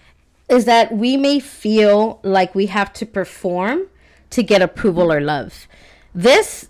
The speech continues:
again, this one can go pretty deep. So this could be if maybe that was something you struggled with as a child. Uh, maybe you struggle with in a relationship, or you maybe, like, with a coach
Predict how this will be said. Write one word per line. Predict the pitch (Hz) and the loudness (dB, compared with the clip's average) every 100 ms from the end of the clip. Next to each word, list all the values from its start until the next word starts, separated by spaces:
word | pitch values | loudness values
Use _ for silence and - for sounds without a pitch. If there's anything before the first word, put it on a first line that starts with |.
| - | -4
again, | 208 202 190 | -2 0 2
this | 185 190 | 2 2
one | 262 | 0
can | 339 285 | 2 4
go | 277 | 4
pretty | 285 294 269 | 2 2 2
deep. | 233 208 - | 0 -2 -4
So | - 220 | -2 -2
this | 185 247 - | 0 -2 -2
could | - 269 | -4 -4
be | 214 214 208 214 208 - | 0 0 2 2 0 0
if | 190 190 190 185 | 2 2 2 -2
maybe | 190 190 208 | -4 -2 0
that | 202 | -2
was | 202 202 | -2 -2
something | 190 185 196 | -4 -2 -2
you | 185 | -2
struggled | - 185 170 185 | -2 -2 0 0
with | 170 175 | -2 -2
as | 170 165 | -4 -6
a | |
child. | - 247 269 254 247 247 - - - - | -2 2 2 2 0 -4 -10 -20 -20 -4
Uh, | 196 185 175 | 0 0 0
maybe | 180 180 190 | -4 -4 -6
you | 196 | -8
struggle | - 185 175 175 | -6 -4 -2 -2
with | 165 175 | -2 -4
in | 165 | -4
a | |
relationship, | 151 160 175 208 220 208 - 196 190 196 - | -4 -2 -2 -2 -6 -6 -2 0 0 0 -4
or | 175 170 170 | -2 -2 -2
you | 170 190 180 | -4 -6 -4
maybe, | 180 180 190 196 190 | -2 -2 -2 -2 -2
like, | 165 160 180 | -2 -4 -6
with | 175 | -8
a | - | -10
coach | - 277 277 262 233 - | -4 0 2 0 -4 -10